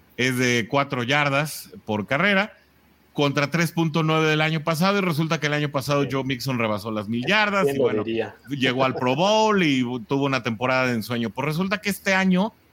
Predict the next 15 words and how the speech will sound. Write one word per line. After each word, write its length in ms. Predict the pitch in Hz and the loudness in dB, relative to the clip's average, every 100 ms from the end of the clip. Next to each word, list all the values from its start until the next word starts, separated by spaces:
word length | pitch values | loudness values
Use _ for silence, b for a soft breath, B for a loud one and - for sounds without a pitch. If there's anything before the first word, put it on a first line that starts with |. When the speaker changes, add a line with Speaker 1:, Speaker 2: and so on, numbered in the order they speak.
| _ | _
Speaker 1:
con 160 | - 110 | -8 -4
todo 160 | 131 156 | 0 0
y 80 | |
todo, 400 | 151 196 180 185 - _ | 0 2 2 0 -4 _
obviamente 420 | - 120 127 123 127 | -4 0 0 0 -4
influido 400 | 113 117 127 120 | -2 0 0 0
mucho 280 | 120 113 | -2 -6
por 180 | 98 110 | -8 -8
un 60 | 110 | -8
juego, 360 | 127 135 190 - _ _ _ | -8 -4 -6 -8 _ _ _
pues 140 | 107 | -2
le 80 | 104 | -2
está 200 | 104 135 | 0 -2
saliendo 360 | 135 135 143 139 | 0 0 2 2
mejor. 500 | 127 110 165 220 | 0 0 0 0